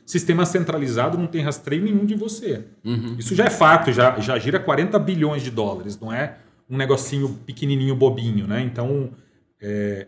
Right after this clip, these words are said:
Speaker 1: é, a descentralização é fato. Aí entra as questões de realidade virtual. É bem provável, né? Que é não só a realidade virtual, como a realidade aumentada. Aí você pega um jogo como o Pokémon GO, que é basicamente isso, é um jogo de realidade aumentada.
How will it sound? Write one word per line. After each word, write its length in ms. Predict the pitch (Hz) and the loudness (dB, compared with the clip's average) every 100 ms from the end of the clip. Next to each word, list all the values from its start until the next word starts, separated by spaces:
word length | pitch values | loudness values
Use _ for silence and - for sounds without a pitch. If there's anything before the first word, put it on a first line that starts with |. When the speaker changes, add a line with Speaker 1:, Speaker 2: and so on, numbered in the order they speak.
| 95 | -16
Speaker 1:
é, 100 | 92 | -18
a 40 | |
descentralização 800 | 95 117 120 131 127 120 113 135 | -2 -2 0 -2 -2 -2 -2 -4
é 40 | 180 | -2
fato. 520 | - 151 117 - 104 - _ _ - | 2 4 4 -2 -10 -12 _ _ -6
Aí 260 | 113 120 | -4 -2
entra 180 | 139 147 | -2 0
as 80 | 151 | 0
questões 360 | 156 - 151 156 | -2 0 0 2
de 80 | |
realidade 420 | 147 143 139 143 139 | 2 2 2 0 0
virtual. 680 | 147 131 143 110 95 85 _ _ _ 117 | -4 0 0 0 -2 -6 _ _ _ -8
É 60 | |
bem 260 | 123 127 135 | -2 2 2
provável, 600 | 139 190 190 151 107 104 | 4 4 6 4 2 0
né? 320 | 101 135 185 - - _ | 0 0 -2 -6 -16 _
Que 140 | - | -4
é 260 | 107 104 - - _ _ | -4 -4 -12 -20 _ _
não 140 | 113 131 | -4 -2
só 160 | 131 | 0
a 20 | |
realidade 540 | 117 117 113 107 101 113 | 0 0 0 -4 -6 -8
virtual, 360 | 107 107 123 | -10 -10 -12
como 140 | 120 156 | -8 -2
a 40 | |
realidade 340 | 151 139 143 147 | 0 0 0 0
aumentada. 560 | 151 202 165 127 98 | 0 0 0 0 -2
Aí 40 | 98 | -6
você 120 | 117 | -6
pega 220 | 120 120 | -4 -2
um 80 | 117 | -2
jogo 240 | 113 113 | 0 -2
como 180 | 110 107 | -4 -8
o 60 | 104 | -8
Pokémon 440 | 117 120 117 139 | -8 -6 -2 0
GO, 220 | 123 147 | 4 4
que 100 | - | 4
é 40 | 147 | -2
basicamente 500 | 147 131 135 - 165 | -2 -4 -8 -4 -4
isso, 160 | - | -4
é 40 | 104 | -4
um 40 | |
jogo 160 | 107 123 | -4 -4
de 80 | |
realidade 320 | 127 135 139 139 | -4 -4 -4 -4
aumentada. 580 | 135 113 117 104 92 | -6 -8 -8 -8 -10